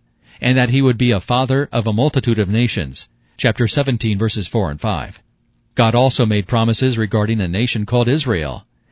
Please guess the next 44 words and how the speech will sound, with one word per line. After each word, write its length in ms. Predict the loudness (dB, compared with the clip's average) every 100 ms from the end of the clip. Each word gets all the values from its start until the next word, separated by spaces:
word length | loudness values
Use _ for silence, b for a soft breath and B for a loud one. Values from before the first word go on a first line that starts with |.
| b b
In 120 | -2
fact, 360 | 0 -2 -4 -12 B B
the 100 | -4
geographical 720 | 0 0 2 2 2 0 -2
boundaries 540 | 0 0 0 0 0 0
of 80 |
the 200 | -2 -4
Abrahamic 540 | -2 0 0 0 -2 -2
covenant 460 | -2 -2 -4 -10 -18 b b
are 200 | -2 0
laid 200 | 2 2
out 260 | 0 -2 -2
on 180 | 0 2
more 220 | 2 2
than 160 | 0 0
one 160 | 0
occasion 500 | -2 0 0 0 -2
in 80 | 0
the 80 | 2
book 200 | 2 0
of 100 | -2
Genesis. 580 | 0 0 -4 -6 -10 -12 _ _ _ _
Another 300 | 0 2 2
provision 500 | 2 2 2 0 0
in 100 | -2
the 140 | -4 -2
Abrahamic 560 | -2 0 0 -2 -2
covenant 400 | -2 -2 -4 -8 -16 b b
is 200 | -2 0
that 180 | 0 2
the 100 | 0
families 480 | 0 0 0 0 0
of 120 | 0
the 100 | 0
world 400 | 2 0 0 0
will 140 | 2
be 120 | 2
blessed 480 | 2 0 -2 -4 -8 b b
through 160 | 2 4
the 100 | 2
physical 480 | 0 -2 0 -2 0
line 320 | 0 0 0
of 120 | 0
Abraham. 520 | 0 0 -2 -4 -8